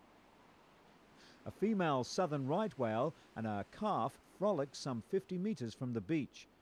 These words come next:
pausing in front of Rio's traditional Copacabana Palace Hotel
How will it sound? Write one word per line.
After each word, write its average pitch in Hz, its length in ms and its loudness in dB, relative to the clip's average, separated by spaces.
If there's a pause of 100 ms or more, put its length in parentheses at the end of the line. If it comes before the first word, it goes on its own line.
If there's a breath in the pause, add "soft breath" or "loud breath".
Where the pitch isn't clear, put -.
(320 soft breath)
pausing 135 460 0
in 113 140 0
front 131 300 -2
of 107 240 -2
Rio's 131 400 2
traditional 135 640 -2
Copacabana 151 840 0
Palace 151 360 -2
Hotel 143 540 2